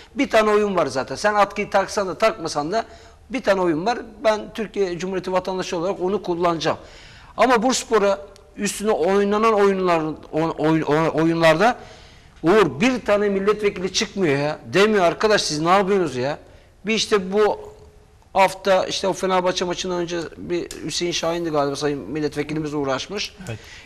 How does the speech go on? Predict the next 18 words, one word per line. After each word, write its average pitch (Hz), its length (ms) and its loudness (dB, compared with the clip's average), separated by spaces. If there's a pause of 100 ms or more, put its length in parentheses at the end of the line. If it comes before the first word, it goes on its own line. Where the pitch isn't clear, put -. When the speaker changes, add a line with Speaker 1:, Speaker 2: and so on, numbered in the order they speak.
Speaker 1:
Yani 156 180 2
Efkan 185 340 2
Ağa'la 190 560 4
ben 190 140 4
maçta 190 340 2
olmama 185 380 0
rağmen 180 280 2
küfür 170 300 -4
yoktu 180 280 0
demesine 175 500 2
rağmen 160 360 4 (300)
İçişleri 156 500 2
Bakanı 139 380 -2 (360)
gene 185 300 4
ceza 170 280 4
yemiş 170 560 2
bir 147 160 -2
kulübüz. 160 520 0